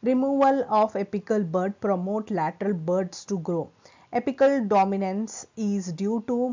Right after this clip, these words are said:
much higher auxin content in apical bud than lateral buds. Skoog and Thyman first pointed out that the apical dominance might be under the control of auxin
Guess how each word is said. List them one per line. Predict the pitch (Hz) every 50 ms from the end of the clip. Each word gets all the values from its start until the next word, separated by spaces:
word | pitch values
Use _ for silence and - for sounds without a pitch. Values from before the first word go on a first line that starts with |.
| 226
much | 214 190 185 196 208 233 226 -
higher | - 226 196 202 208 214 220 - -
auxin | 196 190 180 170 156 175 185 185 185
content | - 196 175 175 170 175 180 196 233 233 -
in | - 202 196 175
apical | 175 185 180 - 196 - - 196 185 175 151
bud | 151 175 180 214 226 - - - - _ _ - _ - -
than | 190 190 180 175 190 220 262 254
lateral | 190 180 175 170 175 175 - 185 175 170 165
buds. | 151 156 175 170 156 156 - - - _ _ _ - - _ _ _ _
Skoog | - - - 277 302 302 262 247 262 -
and | 226 233 226 226 226 226 214 - _ _ _ _ -
Thyman | 226 202 202 202 196 208 202 190 196 220 240 247 247 - _ _ _
first | _ - 277 277 - - - - -
pointed | 254 220 196 202 214 208 233 233 233
out | 233 226 233 240 233 - - -
that | 190 196 190 190 -
the | - -
apical | - 180 - 208 196 - 214 208 214 208 180 165
dominance | 180 185 180 180 180 180 180 180 175 202 262 - - -
might | 190 170 170 170 180 220 247 247 247 226
be | 208 226 233 -
under | - 190 196 190 180 185
the | 180 175 190
control | 185 - 180 180 180 180 - 202 208 233 226 202 185
of | 185 -
auxin | - - 170 175 170 160 - - 185 220 285